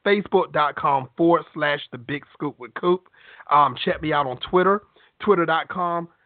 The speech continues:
forward slash M C O O P three one seven, guys. So, um, also make sure you tell everybody to tune in live right now on blog talk radio dot com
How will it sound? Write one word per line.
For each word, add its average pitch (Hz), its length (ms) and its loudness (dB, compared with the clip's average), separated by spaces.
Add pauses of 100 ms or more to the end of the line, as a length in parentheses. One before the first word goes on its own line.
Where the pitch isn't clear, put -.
(220)
forward 190 320 2
slash 175 300 -4 (220)
M 185 220 2 (100)
C 147 320 0
O 160 120 2
O 147 180 2
P 123 400 -12 (200)
three 156 180 0
one 135 240 -2 (100)
seven, 113 300 -6
guys. 101 300 -6 (420)
So, 123 420 0
um, 127 320 2
also 156 600 0 (180)
make 143 220 -6
sure 156 120 -4
you 147 220 -6 (100)
tell 156 180 0
everybody 151 420 0
to 127 80 -12 (100)
tune 147 140 0
in 135 180 -2
live 131 340 2
right 143 320 -2
now 135 280 -2
on 117 80 -12
blog 135 360 0
talk 139 240 -2
radio 139 360 -4
dot 135 260 -4
com 139 340 -2